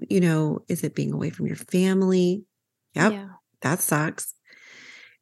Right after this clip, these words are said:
Speaker 1: And then I want you to also then think about the opportunities. So the opportunities are amazing. And the people in Europe are so nice. <laughs>
Speaker 2: They really are. You think the people in the United States are nice?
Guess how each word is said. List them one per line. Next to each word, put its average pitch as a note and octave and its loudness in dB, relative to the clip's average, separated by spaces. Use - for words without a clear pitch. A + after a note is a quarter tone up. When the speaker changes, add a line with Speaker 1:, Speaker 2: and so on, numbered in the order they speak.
Speaker 1:
And G3 4
then A3+ 8
I B3+ 8
want A#3+ 6
you G3+ 4
to G3 2
also F3 0
then E3+ 2
think E3 0
about D3+ 0
the E3+ 2
opportunities. - 0
So E3 2
the G#3 2
opportunities G3 0
are F3 -6
amazing. F#3+ -2
And G#3 4
the G#3+ 0
people A#3 2
in G#3+ 2
Europe F3+ -2
are - -6
so C4 0
nice. A#3+ 0
<laughs> C4 4
Speaker 2:
They B3+ 6
really E4 4
are. A3 4
You B3 4
think F4 0
the G4 2
people D4 4
in C4+ 4
the B3+ 6
United G#3+ 4
States G3 -4
are G#3+ -2
nice? G#3 -2